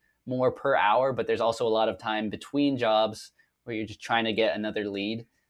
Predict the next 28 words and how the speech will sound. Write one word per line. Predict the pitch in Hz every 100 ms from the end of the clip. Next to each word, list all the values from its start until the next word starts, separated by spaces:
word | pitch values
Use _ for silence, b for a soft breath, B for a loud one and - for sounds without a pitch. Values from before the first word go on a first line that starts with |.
| _ _ _ _ _
That's | 127 139
hard | 135 123 110
work. | 104 101 - -
So | - 117 113 113
I | - 117
try | - 123 117
to | 113 110
not | 101 104 117 113
do | 170
that, | 180 196 -
and | 113 101 95
that's | 95 -
why | 101 101
I'm | 101
trying | 117 - 117 113 110
to | 113 117 _ -
keep | 139 -
YouTube | 135 143 127 127 113
going, | 120 113 110 113
because | 113 113 104 - - _ _ _ _ _
that's | 160 -
more | 151 139
my | 123
speed, | 113 - 120 98
that's | - 117
more | 113
my | 101 -
style. | - - 95 92